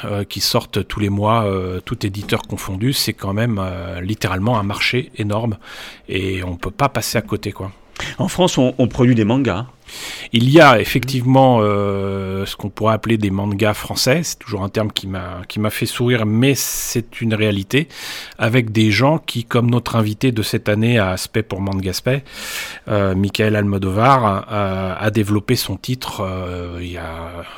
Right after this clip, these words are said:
Speaker 1: au moins vingt ans. Et il a continué sur ce chemin-là. Et maintenant, il,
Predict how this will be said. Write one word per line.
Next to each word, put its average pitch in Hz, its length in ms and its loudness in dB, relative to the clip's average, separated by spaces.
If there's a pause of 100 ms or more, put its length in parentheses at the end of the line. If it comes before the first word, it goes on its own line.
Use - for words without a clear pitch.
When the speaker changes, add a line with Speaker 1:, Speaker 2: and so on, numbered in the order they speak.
(120)
Speaker 1:
au 98 80 -12
moins 101 260 0
vingt 92 300 -4
ans. 147 200 -2 (720)
Et 104 100 -4
il 95 300 0
a 92 100 0
continué 101 420 -4
sur - 220 -4
ce 107 100 -2
chemin-là. 110 720 2
Et 101 180 0
maintenant, 98 300 -2
il, 101 180 0